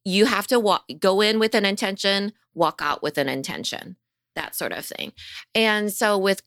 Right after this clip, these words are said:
in-person markets, you have to really think about, "Why am I here? What am I trying to do? And if it's to be discovered, how can I use that to my advantage?" And so now, right now with, you know, I know that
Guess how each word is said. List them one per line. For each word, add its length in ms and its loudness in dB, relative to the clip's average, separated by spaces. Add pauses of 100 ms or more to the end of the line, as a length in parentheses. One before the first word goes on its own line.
in-person 460 2
markets, 560 2
you 140 2
have 260 0
to 340 -2
really 320 4
think 200 -2
about, 400 0
"Why 380 0
am 180 0
I 100 0
here? 460 2 (300)
What 280 2
am 120 2
I 120 2
trying 300 -4
to 140 -2
do? 580 4 (300)
And 280 2
if 220 -2
it's 220 0
to 60 -4
be 140 2
discovered, 600 2
how 380 0
can 220 -2
I 80 2
use 360 0
that 180 -4
to 120 -6
my 180 -4
advantage?" 920 -4 (380)
And 220 2
so 380 4 (340)
now, 560 2
right 200 0
now 300 0
with, 340 0
you 160 -2
know, 260 2
I 100 -4
know 240 2
that 200 -2